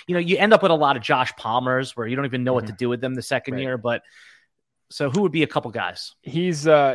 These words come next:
Speaker 2: he's basically the guy. Justin Ross, I've done a bunch in the third round too,
Speaker 1: Right.
Speaker 2: just because I think he's a clear answer.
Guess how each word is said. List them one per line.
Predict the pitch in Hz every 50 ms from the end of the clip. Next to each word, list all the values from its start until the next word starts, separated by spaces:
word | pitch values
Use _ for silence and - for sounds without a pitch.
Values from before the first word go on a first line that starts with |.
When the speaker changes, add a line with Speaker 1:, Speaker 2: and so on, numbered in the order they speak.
| 123 123 110
Speaker 2:
he's | - 139 156 180 185 156 139 139
basically | 131 143 143 147 135 - 143 - - 131 120
the | 113 117 117 113 107
guy. | 104 113 110 107 127 151
Justin | 120 - 160 175 - - 165 139
Ross, | 127 120 123 127 120 -
I've | 127 120 123
done | 123 120 120 120
a | 117
bunch | 117 113 113 110 - 123
in | 120
the | 113
third | - - 117 113 110 113
round | 110 110 110 104
too, | 92 85
Speaker 1:
Right. | 82 85 82 82
Speaker 2:
just | 107 104 - -
because | 110 - 110 107
I | 110 101
think | - 113 104
he's | - 113 104
a | 107
clear | - - - 117 110 104 95
answer. | 92 98 98 - - 123 120 117